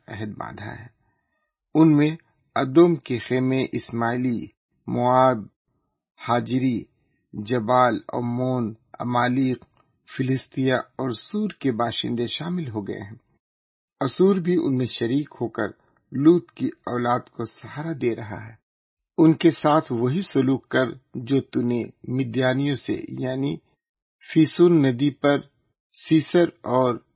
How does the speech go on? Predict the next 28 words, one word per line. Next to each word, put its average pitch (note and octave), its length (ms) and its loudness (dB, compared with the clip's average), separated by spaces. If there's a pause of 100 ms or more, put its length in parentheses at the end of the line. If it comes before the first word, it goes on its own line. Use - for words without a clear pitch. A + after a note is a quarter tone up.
(180)
یابین B2 580 0
سے B2+ 200 -2
کیا، G#2+ 320 -8 (600)
کیونکہ B2+ 400 0
وہ A#2+ 220 0 (120)
عین C3+ 420 0 (760)
دور C#3+ 360 4
کے C#3 180 -4
پاس B2 340 2 (640)
ہلاک D#3 360 -4 (100)
ہو C3 80 -2
کر A#2 220 -2 (340)
کھیت - 440 -6
میں A#2+ 280 -2 (480)
گوبر F3+ 460 -2
بن A#2 280 -6
گئے۔ - 140 -10 (680)
ان D3 180 4
کے B2+ 160 -2
شرفا C3+ 480 0
کے B2+ 180 -4
ساتھ A#2 380 -2
وہی A2 340 -6
برتاؤ A2 480 -2
کر A2 260 -6
جو G#2 160 -6
تو G#2+ 180 -8
نے A#2+ 160 -6